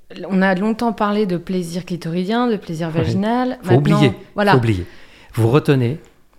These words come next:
Speaker 2: plaisir, orgasme, point barre. Euh, par exemple,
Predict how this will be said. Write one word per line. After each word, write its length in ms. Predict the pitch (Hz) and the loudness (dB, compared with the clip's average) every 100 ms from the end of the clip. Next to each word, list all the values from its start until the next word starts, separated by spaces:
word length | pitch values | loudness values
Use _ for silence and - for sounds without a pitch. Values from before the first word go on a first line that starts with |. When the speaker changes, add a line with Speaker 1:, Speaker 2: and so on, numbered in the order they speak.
| _ | _
Speaker 2:
plaisir, 600 | - 120 113 107 110 113 - _ - | -2 0 0 -2 -4 -6 -16 _ -2
orgasme, 540 | 113 92 95 85 - - _ _ - - | -2 0 -4 -4 -8 -20 _ _ -20 -8
point 240 | 117 110 | -4 -2
barre. 340 | 98 92 - - - - _ _ _ - | -4 -8 -10 -20 -20 -20 _ _ _ -8
Euh, 360 | 104 95 95 92 | -6 -4 -4 -6
par 200 | - 110 | 0 0
exemple, 360 | 113 113 95 | 2 0 -4